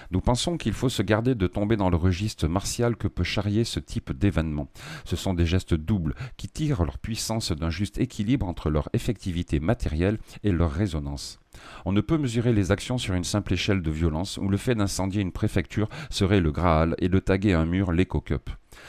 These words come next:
Si l'action directe déjoue toutes les lectures morales du logiciel citoyenniste,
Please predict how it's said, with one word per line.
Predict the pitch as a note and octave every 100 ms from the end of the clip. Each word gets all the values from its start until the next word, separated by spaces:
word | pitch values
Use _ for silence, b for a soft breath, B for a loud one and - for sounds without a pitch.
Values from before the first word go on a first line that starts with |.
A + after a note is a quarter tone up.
| B
Si | - F#2
l'action | G2 - C3+
directe | A#2+ A#2+ A2+ G2 E2+
déjoue | D#2 E2 E2
toutes | - D#3 B2+
les | A#2
lectures | G2+ - E2+
morales | F2 G2+ G#2 F2+
du | D2+
logiciel | F2 F2 F2+ - D2+ C#2+
citoyenniste, | - A#2 E2+ D#2+ F2+ A#2 -